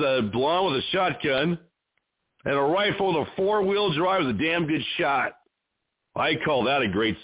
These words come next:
sidekick. Love that. Well, I grew up in the era, as many of you did, in the nineteen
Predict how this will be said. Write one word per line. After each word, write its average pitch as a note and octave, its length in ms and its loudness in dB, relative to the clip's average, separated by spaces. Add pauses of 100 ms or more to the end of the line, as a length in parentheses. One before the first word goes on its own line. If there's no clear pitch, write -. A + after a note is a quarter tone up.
sidekick. C3 500 -2 (1400)
Love F2+ 280 0
that. - 260 -2 (1040)
Well, G3+ 260 2
I - 180 0
grew C4 160 2
up F3+ 80 -2
in D3+ 80 0
the C#3 140 2
era, C3+ 420 2
as - 500 -12
many C#3+ 140 0
of A2 60 2
you C#3 80 2
did, A#2+ 160 0
in A2 80 0
the A2 60 0
nineteen G2+ 380 -2